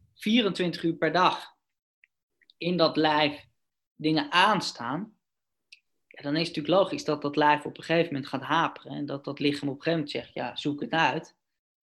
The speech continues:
tot hier en niet verder." En ik heb daar wel, ik ben in het begin, ik wist echt niet wat ik zag toen we met die metingen begonnen. Dat, dat er gewoon mensen waren die dan,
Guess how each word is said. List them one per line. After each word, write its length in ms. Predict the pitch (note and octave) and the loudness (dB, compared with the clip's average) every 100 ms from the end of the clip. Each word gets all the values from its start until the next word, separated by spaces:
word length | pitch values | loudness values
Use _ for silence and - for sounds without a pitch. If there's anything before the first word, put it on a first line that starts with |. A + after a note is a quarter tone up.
| _ | _
tot 180 | - C#3+ | -6 -2
hier 220 | D#3 D3+ | 0 0
en 120 | C#3 | 0
niet 180 | B2+ B2 | -6 -6
verder." 380 | - E3 - - - | -4 -2 -4 -10 -8
En 160 | D3 | -2
ik 120 | D3+ | 0
heb 200 | D#3+ F3 | 4 4
daar 200 | F3+ F#3 | 4 4
wel, 200 | F#3 F#3+ F#3 | 6 4 2
ik 140 | E3 | 0
ben 180 | F3 F#3 | 0 0
in 100 | F#3+ | -2
het 80 | F3 | 0
begin, 480 | E3+ G3+ F#3+ F3 - _ _ _ - | 0 0 0 -2 -12 _ _ _ -6
ik 120 | D#3+ | 0
wist 140 | F3+ | 4
echt 140 | G#3 G#3 | 4 4
niet 80 | |
wat 140 | F#3+ F3 | 4 4
ik 80 | - | 4
zag 380 | - G3+ - | 6 4 4
toen 140 | - E3+ | -2 0
we 60 | |
met 220 | E3+ E3 E3 | 2 2 2
die 100 | E3 | 4
metingen 480 | E3+ F#3+ F#3+ D#3+ | 6 6 4 0
begonnen. 520 | D3+ D3 G3+ F#3 B2 - _ _ _ | 0 0 0 0 -2 -8 _ _ _
Dat, 540 | - D3 D3 D3 - _ _ - - _ _ _ _ _ _ _ - | -2 4 4 4 -2 _ _ -20 -20 _ _ _ _ _ _ _ -4
dat 200 | D#3+ D#3+ | -2 0
er 60 | |
gewoon 300 | E3 F3+ F#3 | 2 6 6
mensen 360 | F3+ G#3 A3 F3 | 8 6 4 4
waren 420 | E3 E3+ D#3+ E3 | 4 6 6 4
die 140 | E3 E3 | 2 4
dan, 380 | E3 D#3+ E3 | 4 4 0